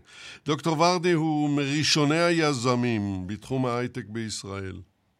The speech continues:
באלף תשע מאות ותשעים יצא לאור בהוצאת M I T ספרו, אה, באנגלית כמובן, אם זה M I T,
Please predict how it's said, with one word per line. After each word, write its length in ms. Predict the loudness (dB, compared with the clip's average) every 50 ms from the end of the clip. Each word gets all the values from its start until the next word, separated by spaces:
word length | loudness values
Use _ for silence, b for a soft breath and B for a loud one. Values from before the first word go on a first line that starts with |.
| _ _ _ _ _ _ _ B B B B B B B B B
באלף 280 | 0 0 0 0 0 -2
תשע 160 | 0 0 2
מאות 200 | 2 2 2 0
ותשעים 580 | -2 -4 -2 -4 -2 0 0 2 2 2 2 0
יצא 340 | 0 -2 -2 -2 -2 -2
לאור 720 | -2 0 0 2 2 2 2 0 0 -2 -4 -6 -6 -8
בהוצאת 640 | -6 -6 -4 -4 -4 -4 -4 -4 -2 -2 -2 -2 -2 -2
M 120 | -2 0
I 240 | 0 -2 -4 -4 -4
T 180 | -4 -4 -4
ספרו, 880 | -4 -4 -4 -6 -6 -8 -10 -8 -4 -2 0 2 2 2 2 0 -2 -6 b b b b b b b b b b b b _ -18
אה, 140 | -14 -14 -12
באנגלית 560 | -8 -6 -4 -2 0 0 0 0 0 0 0
כמובן, 480 | 0 -2 -2 0 0 0 0 -2 -2 -2 -2
אם 80 | -4
זה 200 | -4 -4 -4 -4
M 40 | -2
I 260 | -2 -2 -4 -2
T, 20 | 0